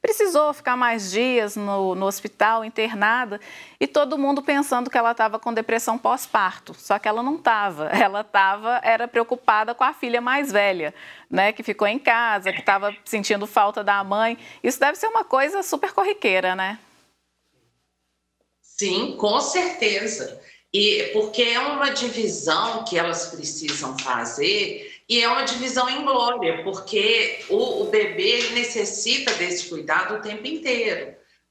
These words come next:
Speaker 2: Mas o mais velho, ele, ele tá naquele momento de, de, de não estar entendendo o que que tá acontecendo. Minha mãe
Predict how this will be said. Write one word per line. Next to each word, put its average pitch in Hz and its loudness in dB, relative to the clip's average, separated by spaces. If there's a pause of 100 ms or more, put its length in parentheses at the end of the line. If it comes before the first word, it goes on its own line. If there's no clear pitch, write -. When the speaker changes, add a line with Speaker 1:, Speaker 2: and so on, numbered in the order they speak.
Speaker 2:
Mas 277 -2
o 240 -6
mais 175 -4
velho, 170 -8
ele, 220 0
ele 208 -6
tá 240 0
naquele 247 -6
momento 202 -6
de, 220 -8
de, 226 -10
de 240 -6
não 269 -4
estar 269 -2
entendendo 180 -8 (300)
o 339 -10
que 190 -2
que - -8
tá 185 0
acontecendo. 214 -6
Minha 175 -2
mãe 185 -2